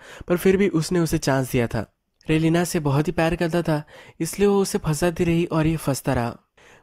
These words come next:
मूवी के लास्ट में उसके चिल्ड्रन उसके साथ हैं तो उसकी फैमिली उसे मिल गई है। लीना से बदला लेने के बाद ये हॉस्पिटल से भी बाहर आ चुका है।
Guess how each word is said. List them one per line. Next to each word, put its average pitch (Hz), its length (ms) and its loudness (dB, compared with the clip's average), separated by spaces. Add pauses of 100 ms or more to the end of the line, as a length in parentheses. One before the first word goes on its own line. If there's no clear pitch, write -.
मूवी 160 220 4
के 190 100 0
लास्ट 156 320 0
में 156 80 0
उसके - 280 -2
चिल्ड्रन 147 360 0
उसके 156 220 -2
साथ 156 300 -2
हैं 156 140 -2 (320)
तो - 60 -2
उसकी 180 180 -2
फैमिली 185 380 2
उसे 190 200 0
मिल 156 180 4
गई 131 200 0
है। 110 160 -4 (340)
लीना 156 280 0
से 160 140 -4
बदला 151 280 2
लेने 143 220 0
के 139 80 -2
बाद 127 220 -4 (300)
ये - 140 -2
हॉस्पिटल 180 400 0
से 196 120 -2
भी 202 80 2
बाहर 156 260 2
आ 139 80 2
चुका 127 240 -6
है। 117 180 -6